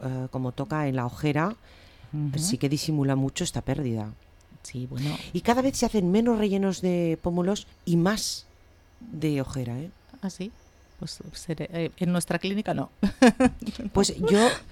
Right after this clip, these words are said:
Speaker 2: ¿Sí?
Speaker 1: eh, veo menos gente con el pómulo acentuado bueno, a lo mejor es porque en lo que me fijo yo es en la, en, pues en la, en las noticias, en la gente que sale,
Speaker 2: Ujú.
Speaker 1: y veo que estos pronunciamientos de pómulos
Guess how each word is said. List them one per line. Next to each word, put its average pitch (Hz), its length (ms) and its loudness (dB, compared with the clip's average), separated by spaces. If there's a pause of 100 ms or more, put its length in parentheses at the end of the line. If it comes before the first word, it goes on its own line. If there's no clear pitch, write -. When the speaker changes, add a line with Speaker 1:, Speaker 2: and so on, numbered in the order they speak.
(100)
Speaker 2:
¿Sí? 254 140 0
Speaker 1:
eh, 180 280 4
veo 185 260 6
menos 175 320 2
gente 160 280 0
con 147 160 0
el 147 140 4
pómulo 175 880 4
acentuado 165 720 2 (560)
bueno, 151 120 0
a - 20 0
lo 131 60 -2
mejor 135 200 -4
es 151 80 -4
porque 170 380 -2 (420)
en - 80 -6
lo 139 60 -2
que 139 80 -2
me 139 100 -2
fijo 147 240 -4
yo 151 220 0
es 160 180 -2
en 139 380 -6
la, 127 120 -8
en, - 140 -10 (340)
pues - 140 -10
en 127 80 -8
la, - 260 -14
en - 60 -12
las 123 160 -8
noticias, 165 680 2
en 147 80 -4
la 131 80 -6
gente 139 240 -8
que 135 80 -6
sale, 143 260 0
Speaker 2:
Ujú. 196 260 0 (320)
Speaker 1:
y 160 140 -2
veo 185 400 2
que 175 380 0
estos - 340 -6
pronunciamientos 170 640 -2
de 165 120 -2
pómulos 180 360 -2